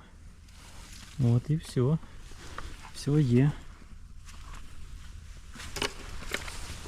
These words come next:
Дивіться, який зелененький, гарненький.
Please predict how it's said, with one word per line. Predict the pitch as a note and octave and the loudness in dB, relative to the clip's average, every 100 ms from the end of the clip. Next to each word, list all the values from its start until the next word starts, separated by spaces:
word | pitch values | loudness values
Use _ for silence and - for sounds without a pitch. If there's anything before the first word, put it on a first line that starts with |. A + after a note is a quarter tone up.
| - - - - - - - - - - - - - - - | -6 -6 -6 -8 -8 -8 -8 -6 -6 -8 -8 -10 -10 -12 -2
Дивіться, | B2+ C3 A#2+ A#2+ | 6 8 8 6
який | A2 A#2 A2 | 4 4 2
зелененький, | A2+ A#2+ A#2 A#2+ A2+ G#2+ - G#2+ | 4 4 6 6 6 4 2 0
гарненький. | A#2 B2 B2 A2+ G#2+ G#2 A2+ | 2 4 6 6 4 0 -2